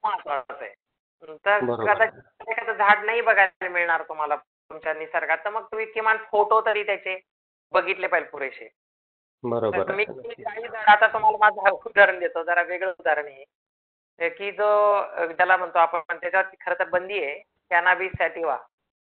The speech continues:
Speaker 1: गांजाचं झाड. तर मी, अ, प्रत-, अ, इंडियन एक्सप्रेसमध्ये पहिल्यांदा फोटो बघितला होता त्याचा. एक बातमी आली होती, औषधी त्याच्या गुणधर्माबद्दल होती. आता सध्या बंदी असल्या तर केवळ माणूसच कारणीभूत आहे त्याला, कारण गैरवापर लावला त्याचा.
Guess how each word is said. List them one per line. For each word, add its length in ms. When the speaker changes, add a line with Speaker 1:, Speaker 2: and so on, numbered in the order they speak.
Speaker 1:
गांजाचं 460
झाड. 240
तर 60
मी, 160
अ, 680
प्रत-, 380
अ, 420
इंडियन 400
एक्सप्रेसमध्ये 600
पहिल्यांदा 400
फोटो 180
बघितला 480
होता 120
त्याचा. 200
एक 140
बातमी 280
आली 140
होती, 260
औषधी 400
त्याच्या 260
गुणधर्माबद्दल 720
होती. 300
आता 380
सध्या 260
बंदी 300
असल्या 340
तर 100
केवळ 300
माणूसच 500
कारणीभूत 580
आहे 60
त्याला, 240
कारण 300
गैरवापर 640
लावला 220
त्याचा. 260